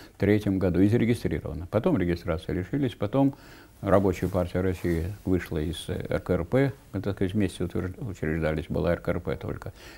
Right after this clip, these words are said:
И партия уже много лет, двадцать с лишним. Поэтому из кружков она давно уже вышла, и вышла на то, чтобы это было, было систематическое обучение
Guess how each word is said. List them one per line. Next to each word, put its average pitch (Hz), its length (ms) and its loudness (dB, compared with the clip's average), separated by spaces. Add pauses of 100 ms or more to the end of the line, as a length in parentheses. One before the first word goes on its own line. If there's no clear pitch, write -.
(140)
И 101 80 2
партия 135 380 4
уже 101 500 4
много 101 340 2
лет, 92 240 2 (240)
двадцать 90 420 2
с - 60 -6
лишним. 90 380 -2 (400)
Поэтому 101 640 4
из 101 140 0
кружков 131 420 4
она 135 140 6
давно 135 340 8
уже 92 180 4
вышла, 101 380 2
и 82 160 2
вышла 95 480 4
на 110 140 2
то, 123 160 2
чтобы 98 240 0
это 95 120 0
было, 98 200 4 (100)
было 104 260 4
систематическое 107 840 0
обучение 98 520 2